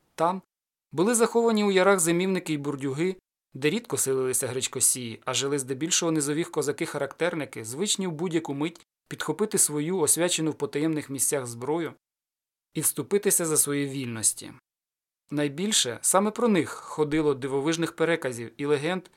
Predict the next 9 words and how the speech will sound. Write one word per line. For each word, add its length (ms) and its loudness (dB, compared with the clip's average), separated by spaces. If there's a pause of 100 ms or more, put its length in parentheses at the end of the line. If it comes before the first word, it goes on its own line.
(120)
серед 320 2
бувалих 400 2
січовиків. 680 -4 (760)
Столицею 500 4
Кальміуської 680 4
паланки 500 -2
був 180 -6
приморський 540 -2
форпост, 680 -6